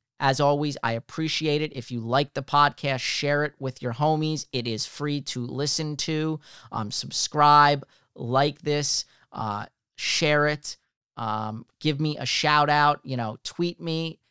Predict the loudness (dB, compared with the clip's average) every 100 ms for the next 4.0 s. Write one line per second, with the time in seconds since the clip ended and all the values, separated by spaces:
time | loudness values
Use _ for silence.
0 | _ -4 0 2 2 0 -4 -4 -8 -14
1 | _ _ 0 2 2 -2 -4 -4 -4 -4
2 | -6 -2 0 0 0 0 -2 -4 -10 -12
3 | -8 -6 -4 -4 -2 0 0 0 -2 -6